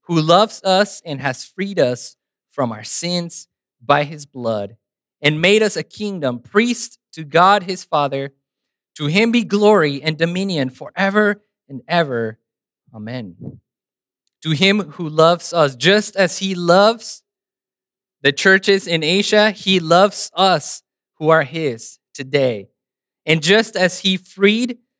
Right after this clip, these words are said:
those in the churches in Asia from their sins by his blood, he has freed us from our sins by his blood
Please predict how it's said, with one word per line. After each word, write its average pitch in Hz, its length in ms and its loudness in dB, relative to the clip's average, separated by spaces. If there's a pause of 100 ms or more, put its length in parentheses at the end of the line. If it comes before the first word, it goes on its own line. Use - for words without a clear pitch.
(160)
those 202 400 4
in 180 120 -4
the 165 100 -2
churches 190 460 0
in 156 100 -6
Asia 190 480 0
from 208 400 0
their 175 140 0
sins 202 320 -4
by 165 160 0
his 156 160 -8
blood, 170 420 2 (320)
he 190 300 2
has 160 240 -2
freed 208 400 -2
us 190 220 2
from 160 220 -4
our 185 200 2
sins 165 420 -6
by 139 200 -4
his 135 180 -10
blood 139 480 0